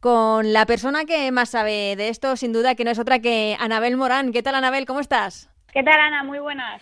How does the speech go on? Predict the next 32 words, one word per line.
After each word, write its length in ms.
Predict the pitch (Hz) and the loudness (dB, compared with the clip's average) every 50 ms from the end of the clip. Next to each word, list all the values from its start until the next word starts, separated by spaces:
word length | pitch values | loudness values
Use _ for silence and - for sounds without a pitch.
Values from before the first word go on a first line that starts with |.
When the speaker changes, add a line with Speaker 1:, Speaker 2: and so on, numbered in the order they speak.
| _ _ | _ _
Speaker 1:
Una 720 | - 233 254 269 302 339 349 320 302 294 294 285 277 277 269 | -8 -6 -2 0 2 2 2 4 4 2 2 2 2 0 0
segunda 380 | 247 - 277 262 269 262 262 247 | 0 0 0 0 0 0 -2 -2
jornada 420 | 247 247 233 247 240 240 233 233 | -2 0 0 2 2 2 2 2
de 600 | 226 226 220 220 214 214 208 208 208 208 202 202 202 | 0 0 -2 -2 -2 -2 -4 -4 -4 -4 -4 -4 -4
la 140 | 202 196 202 | -4 -2 -2
Liga 180 | 214 226 226 | 0 0 0
Iberdrola 400 | 226 220 220 214 226 233 247 277 | 0 0 -2 -2 -2 -2 -2 -4
que 160 | 269 269 254 | -4 -4 -6
se 140 | 233 214 240 | -6 -6 -6
nos 160 | 240 233 202 | -6 -6 -4
quedó 200 | - 240 220 233 | -2 -2 -2 0
un 160 | 247 285 294 294 | -2 -2 -2 -2
poquito 840 | 330 302 285 311 254 285 269 262 254 254 247 240 226 226 220 - - | -2 -2 -2 -2 -2 0 0 2 0 0 -2 -2 -2 -4 -6 -8 -8
descafeinada 760 | - 233 247 254 214 - 262 240 - 247 226 226 226 226 247 254 | -4 0 0 0 0 -2 -6 -6 -6 -6 -6 -4 -4 -4 -4 -4
con 220 | 247 233 214 208 | -4 -6 -6 -6
el 120 | 202 196 196 | -6 -6 -6
aplazamiento 600 | 190 185 190 190 185 208 196 196 202 208 220 220 | -6 -6 -6 -8 -8 -8 -8 -8 -8 -8 -6 -6
de 80 | 214 | -8
ese 160 | 208 - 208 | -8 -8 -8
partido 440 | 190 202 190 185 - 208 208 208 214 | -6 -6 -8 -6 -6 -6 -6 -4 -4
entre 760 | 208 202 196 180 - 190 190 180 180 175 175 175 175 170 170 | -4 -6 -8 -8 -8 -6 -6 -6 -4 -6 -6 -6 -8 -8 -10
el 220 | 170 170 170 170 | -10 -12 -12 -8
Barça 400 | 160 185 202 190 - - 220 214 | -6 -6 -6 -4 -4 -4 -4 -4
y 120 | 208 208 202 | -2 -4 -4
el 100 | 196 190 | -4 -4
Levante, 460 | 190 190 190 196 196 - 220 214 214 | -4 -4 -4 -6 -4 -2 -2 -2 -2
un 180 | 214 208 202 196 | -2 -4 -6 -6
partidazo 520 | - 208 208 208 214 214 208 202 - 240 | -6 -8 -6 -6 -4 -4 -4 -4 -6 -6
que 80 | - 233 | -8 -8
estábamos 420 | 214 - 214 196 180 190 220 226 | -8 -8 -8 -6 -4 -4 -4 -4
deseando 460 | 214 226 202 - - 170 180 202 214 185 | -4 -6 -8 -8 -8 -8 -4 -4 -4 -2
ver. 240 | 175 190 196 180 | -2 -4 -6 -8